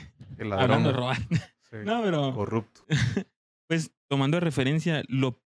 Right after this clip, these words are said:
Speaker 2: el primer tema que, que mencionamos, creo que ahí hay un, un punto muy fuerte el que sería bueno poderle ir metiendo ahí para que uno aprenda el <laughs> tema de la investigación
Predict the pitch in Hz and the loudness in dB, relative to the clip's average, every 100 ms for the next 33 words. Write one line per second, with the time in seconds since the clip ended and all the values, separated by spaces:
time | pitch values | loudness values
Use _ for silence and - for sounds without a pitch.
0 | - 117 - 120 135 - 151 160 123 120 | -4 -4 0 0 0 0 0 0 -2 -2
1 | 110 101 101 101 - _ _ _ _ _ | 0 -2 -4 -10 -18 _ _ _ _ _
2 | _ - 131 127 - 113 151 196 170 - | _ 0 2 2 0 0 2 2 0 -8
3 | _ _ _ _ _ _ _ _ - 135 | _ _ _ _ _ _ _ _ -4 -2
4 | 127 110 113 120 123 120 123 127 120 110 | 0 2 2 2 2 2 2 2 0 0
5 | 107 101 104 - - 135 127 120 110 - | -4 -6 -10 -16 -4 0 2 0 -2 -2
6 | 131 123 120 120 139 127 123 147 156 123 | -2 0 0 2 0 0 -2 -2 0 0
7 | 113 107 - 107 107 - 107 113 107 117 | -2 -4 -4 -2 -2 -2 -2 0 0 0
8 | 127 113 104 104 _ _ _ _ - 117 | 0 0 -2 -4 _ _ _ _ -4 -2
9 | 123 139 135 139 127 - 135 139 127 123 | 0 0 2 2 0 -2 -2 -2 0 0
10 | 139 139 120 110 104 104 117 110 - 110 | 0 0 0 0 -2 -4 -2 -2 -2 -4
11 | 107 107 123 127 117 127 139 113 131 127 | -2 -2 0 0 0 0 0 -2 -4 -2
12 | 147 135 131 120 - 117 113 131 190 | 0 2 2 0 -2 -4 0 0 0